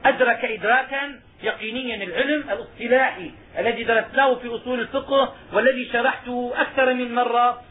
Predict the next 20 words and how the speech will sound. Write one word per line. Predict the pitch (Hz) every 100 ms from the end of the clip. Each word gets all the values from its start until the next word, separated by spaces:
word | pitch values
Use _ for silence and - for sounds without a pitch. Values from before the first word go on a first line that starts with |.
| -
في | 240
دروس | 240 262 254
الفقه، | 269 294 285 208 - - -
بأن | 214 233 220
يدرك | 277 247 240 -
إدراكا | 220 180 208 262 262 - 214 170 143 - - 143 -
جازما | 233 269 262 285 277 277 277 - - - - - -
غير | 294 285 254
قابل | 233 - 262 262 262 269 269 277 - -
للتردد | 247 - 269 269 208 247
يقينا، | 370 359 254 175 160 - -
بأن | 277 320 240
يعلم | 311 302 269
أن | 254 294 254
زوجته | 208 190 269 302
قد، | 320 330 269
بأن | 403 392 339
يراها، | 247 196 170 285 - - - - - -
رآها | 349 294 240
تزني | 214 170 196